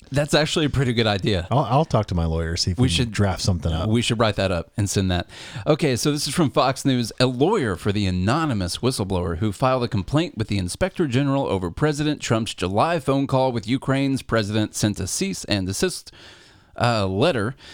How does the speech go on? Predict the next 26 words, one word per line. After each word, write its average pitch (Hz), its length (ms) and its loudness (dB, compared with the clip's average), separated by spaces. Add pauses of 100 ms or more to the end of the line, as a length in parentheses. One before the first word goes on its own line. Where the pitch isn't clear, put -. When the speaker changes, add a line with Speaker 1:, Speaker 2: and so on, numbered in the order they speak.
(120)
Speaker 1:
to 139 140 2
the 127 120 0
White 147 300 -2
House 104 320 0
Thursday. 151 560 0
There's 117 200 -8
a 101 40 -6
typo - 380 -4
there 98 220 0
in 104 140 -2
Fox 143 340 -4
News's 107 480 -2
article, 85 480 -6
just - 220 -4
so 98 60 -6
you 98 100 -4
know, 82 140 -4 (400)
demanding 151 480 2
Trump 135 340 0
stop - 540 -2
attacking 135 560 0
his 113 220 -2
client, 104 760 -4 (140)
according 110 380 0
to - 100 -2
reports. 95 480 -4